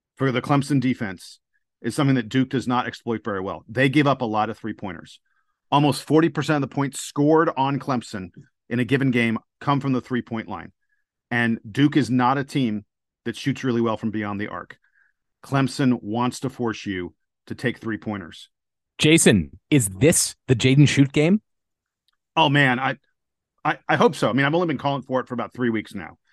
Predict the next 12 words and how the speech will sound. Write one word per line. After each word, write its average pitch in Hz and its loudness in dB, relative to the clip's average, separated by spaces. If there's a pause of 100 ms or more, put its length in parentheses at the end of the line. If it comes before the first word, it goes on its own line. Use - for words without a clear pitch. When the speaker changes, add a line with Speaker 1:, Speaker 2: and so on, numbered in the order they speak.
(320)
Speaker 1:
I, 120 -8
I 143 0
think 143 0
it - -6
could 151 -2
be 147 2
a 143 0
very 135 0
interesting 127 -6
opportunity 110 -6
for - -18
him. 104 -18